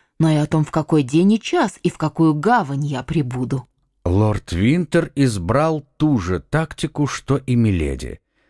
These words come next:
Speaker 2: полагая, что раз его невестка придерживается ее, то, наверное, она самая лучшая.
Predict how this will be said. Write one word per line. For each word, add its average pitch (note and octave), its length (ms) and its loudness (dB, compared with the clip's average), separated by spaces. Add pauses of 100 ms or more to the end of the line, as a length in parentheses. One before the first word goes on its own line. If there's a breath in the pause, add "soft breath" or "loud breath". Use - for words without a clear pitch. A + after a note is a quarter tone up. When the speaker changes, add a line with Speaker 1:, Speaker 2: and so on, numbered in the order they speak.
(140)
Speaker 2:
полагая, G2 500 2
что - 260 -4
раз A2 300 -2
его F#2+ 320 -2
невестка F#2 560 -4
придерживается G2+ 1000 0
ее, D3+ 460 2 (240 soft breath)
то, C#3+ 120 4
наверное, D#3 580 2
она A#2+ 520 -2
самая A2 600 -4
лучшая. D2+ 680 -8